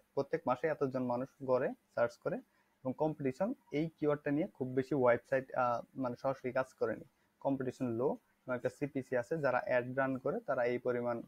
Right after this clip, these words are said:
খরচ করে বা Google এই পরিমাণ, আহ, সিপিসি হচ্ছে প্রদান করে যে কোনো ওয়েবসাইটে অ্যাড দেখানোর জন্য AdSense-এ। বিডি Football, এটা লিখে পাঁচশো নব্বইটা search আছে monthly এবং competition low। এই কিওয়ার্ডটা হতে পারে আপনার জন্য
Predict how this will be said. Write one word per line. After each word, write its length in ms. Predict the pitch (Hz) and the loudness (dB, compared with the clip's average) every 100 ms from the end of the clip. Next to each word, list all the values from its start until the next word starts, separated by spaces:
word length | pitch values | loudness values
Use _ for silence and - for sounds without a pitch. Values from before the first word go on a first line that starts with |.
| - | -4
খরচ 260 | 131 123 | -2 -2
করে 200 | - 131 | -6 -6
বা 180 | 196 135 | -4 -4
Google 380 | 123 127 120 117 | -4 -2 0 0
এই 140 | 123 | 0
পরিমাণ, 400 | 120 127 123 123 120 _ _ _ | 0 0 0 -2 -4 _ _ _
আহ, 240 | 120 117 113 - _ _ | 0 2 0 -4 _ _
সিপিসি 340 | 139 139 - | -4 -4 -2
হচ্ছে 380 | 123 120 - 123 | -2 -2 0 0
প্রদান 340 | 113 120 120 117 | 2 -2 -2 -4
করে 300 | 139 185 147 | -4 -2 -2
যে 100 | 127 | -2
কোনো 260 | 120 120 117 | -2 0 2
ওয়েবসাইটে 460 | 113 113 - 117 117 | 2 0 -2 -4 0
অ্যাড 220 | 120 117 | -2 0
দেখানোর 380 | 113 110 117 113 | -2 -4 -4 -6
জন্য 300 | 113 107 110 - _ _ - | -4 -6 -8 -14 _ _ -4
AdSense-এ। 540 | 123 - 117 110 - - _ _ _ _ _ - | -4 -4 -8 -8 -12 -20 _ _ _ _ _ -6
বিডি 260 | 131 160 185 | 0 2 2
Football, 460 | 147 143 208 269 | 0 0 0 0
এটা 120 | 135 | 0
লিখে 200 | 143 147 | 0 0
পাঁচশো 280 | 160 135 - | 0 -2 -2
নব্বইটা 480 | 143 147 147 143 139 | -2 -2 -2 -2 -2
search 300 | - 127 - | -2 -4 -6
আছে 140 | 131 | -6
monthly 460 | 139 135 131 170 240 | -4 -2 -4 -4 -4
এবং 240 | 135 127 123 | -4 -6 0
competition 440 | 139 127 127 135 | 0 0 -2 -2
low। 380 | 117 120 123 131 - | 0 0 -2 -6 -12
এই 320 | - 147 196 208 | -4 -2 -2 -4
কিওয়ার্ডটা 580 | - 143 139 135 - 190 | -2 2 2 0 -2 -2
হতে 240 | 139 131 131 | -2 -6 -2
পারে 180 | 135 | 0
আপনার 260 | 131 - 131 | 0 0 -4
জন্য 300 | 123 135 226 | -2 -2 -2